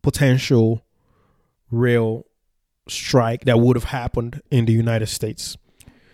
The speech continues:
and it's a, uh, it was a big, it was a big deal. The, um, the, there was a disagreement between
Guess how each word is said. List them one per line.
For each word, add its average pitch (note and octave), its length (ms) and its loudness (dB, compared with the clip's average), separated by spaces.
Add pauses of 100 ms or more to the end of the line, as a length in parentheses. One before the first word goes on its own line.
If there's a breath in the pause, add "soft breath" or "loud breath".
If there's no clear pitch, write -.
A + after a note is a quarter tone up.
(280 soft breath)
and A#2 560 0 (1500)
it's - 260 -6
a, A2+ 320 2
uh, G#2+ 300 2
it - 560 -16 (680)
was C3+ 160 6
a B2+ 60 4
big, A#2 340 6
it - 40 8
was A#2+ 100 8
a A2+ 40 2
big A2+ 220 4
deal. A#2+ 360 6
The, A#2+ 440 4
um, A2+ 320 2
the, A2+ 340 -4 (4000)
there B2 100 2
was A#2 80 4
a - 20 4
disagreement B2+ 480 4
between B2+ 440 2